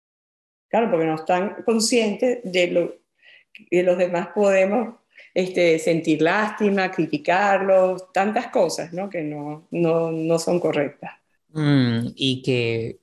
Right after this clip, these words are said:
Speaker 2: pues, por otra parte, el reconocer que puede surgir en nosotros por cualquier razón, sea asuntos culturales o crianza, asuntos estructurales dentro de la sociedad, es importante precisamente para cambiarlo,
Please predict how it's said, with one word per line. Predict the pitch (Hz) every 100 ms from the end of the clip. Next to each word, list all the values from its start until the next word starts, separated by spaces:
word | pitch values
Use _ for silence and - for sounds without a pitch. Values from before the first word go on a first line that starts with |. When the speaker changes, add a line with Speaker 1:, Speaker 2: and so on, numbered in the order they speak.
| _
Speaker 2:
pues, | 151 139 - _ _ _ -
por | 143
otra | 147 180 180
parte, | 143 131 - 160 156 113
el | 104 95 -
reconocer | - 104 110 98 - 110
que | -
puede | 123 123 120
surgir | - 98 90 110
en | 107 107
nosotros | 92 - 135 127 123
por | - 98 92 _
cualquier | - 113 - 117
razón, | 123 113 123 85 85
sea | - 110 107 110 104 92 - - - _
asuntos | - - 90 -
culturales | - 151 143 170 139 127 127 110 101
o | 101 92 90 90 90 113 - _ -
crianza, | - 135 117 113 107 - 110 107 98 95
asuntos | 90 104 95 92 - -
estructurales | 90 - 87 - 110 104 110 117 101 92
dentro | 90 98
de |
la | 92
sociedad, | - - - 107 104 110
es | 143
importante | 147 139 131 131 113 123 120 -
precisamente | - 110 123 131 120 123
para | 120 98
cambiarlo, | - 92 104 117 95 113